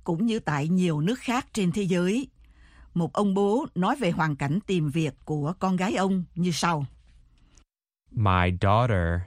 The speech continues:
Speaker 2: has been looking for a job for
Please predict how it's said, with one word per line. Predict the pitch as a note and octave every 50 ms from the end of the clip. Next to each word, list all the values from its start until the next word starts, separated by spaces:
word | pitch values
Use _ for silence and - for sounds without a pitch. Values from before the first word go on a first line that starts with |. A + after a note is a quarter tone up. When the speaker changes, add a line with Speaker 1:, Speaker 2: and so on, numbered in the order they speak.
| - -
Speaker 2:
has | - - G2+ F#2+ F#2+ F#2 F2
been | G2+ G2+ F#2+ F#2+ G2 F#2+
looking | G#2 A2+ - - - F#2+ E2+ E2 E2 E2 E2 F2 - - - - -
for | G2 F#2 F2+
a | - - F#2 F2 E2
job | D#2+ F#2 F#2+ F#2 F#2 F#2+ F2 E2+ E2 E2 E2 D#2+ - _ _ -
for | - F#2+ F#2 E2+